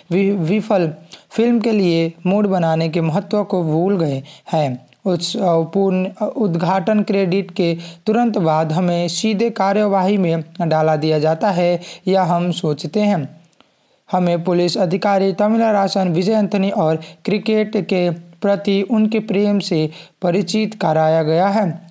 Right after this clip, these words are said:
वरिष्ठ अधिकारी सोनू सूद के साथ हल्की फुल्की झड़प हुई है, जिससे कुछ बड़ा होने का खतरा है, लेकिन फिर फिल्म दो हज़ार अठारह की थूथुकुडी पुलिस फा-, फायरिंग से प्रेरित होकर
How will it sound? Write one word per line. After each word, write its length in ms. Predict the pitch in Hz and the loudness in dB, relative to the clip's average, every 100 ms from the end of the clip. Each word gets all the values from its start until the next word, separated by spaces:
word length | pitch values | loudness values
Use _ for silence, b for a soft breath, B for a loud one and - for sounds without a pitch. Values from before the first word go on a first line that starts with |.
| 175 | -2
वरिष्ठ 380 | 165 175 170 190 | 0 0 0 -2
अधिकारी 480 | 147 160 170 170 | -4 -2 0 2
सोनू 320 | 170 196 202 208 | 0 0 0 0
सूद 260 | 208 196 - | 0 -4 -2
के 80 | 196 | -4
साथ 280 | - 165 165 - B B | 0 0 -2 -4 B B
हल्की 300 | 190 202 240 | 0 0 0
फुल्की 540 | 220 220 202 180 202 202 B B 175 | -2 0 -2 0 -2 -2 B B -4
झड़प 360 | 156 185 214 214 | 0 0 0 0
हुई 280 | 190 214 202 | 0 2 2
है, 420 | 175 160 165 170 - | 2 0 -2 -8 -4
जिससे 380 | 170 226 - 233 | 0 0 0 -2
कुछ 340 | 220 220 220 190 | 0 -4 -2 -2
बड़ा 420 | 185 170 170 175 | 0 2 2 2
होने 340 | 170 175 185 | 0 0 -2
का 320 | 165 156 151 156 B B - | 0 0 0 -4 B B -4
खतरा 500 | 165 165 175 160 160 | -4 -2 0 0 2
है, 400 | 196 185 127 - B - | 2 0 -2 -10 B -2
लेकिन 560 | 170 170 175 175 170 B B B | -2 0 -2 0 -4 B B B
फिर 340 | - 196 196 196 | -2 2 2 0
फिल्म 400 | - 226 220 202 | 0 2 2 2
दो 100 | 220 | 2
हज़ार 220 | 214 214 | 2 0
अठारह 340 | 196 208 220 | 0 2 2
की 440 | 214 196 190 185 B B B B B _ _ - | 0 0 0 -2 B B B B B _ _ -2
थूथुकुडी 680 | 208 220 214 220 190 226 220 | 0 0 0 0 2 2 2
पुलिस 640 | 196 - - 220 240 - | -2 -6 -2 0 2 -2
फा-, 380 | - 170 208 190 | -2 0 0 -2
फायरिंग 720 | - 196 202 208 220 208 208 | 0 0 2 2 2 0 -2
से 240 | - 185 170 | -4 -2 -2
प्रेरित 500 | 175 185 190 220 220 | 0 0 0 0 0
होकर 640 | 165 185 175 165 160 | 0 -2 0 0 0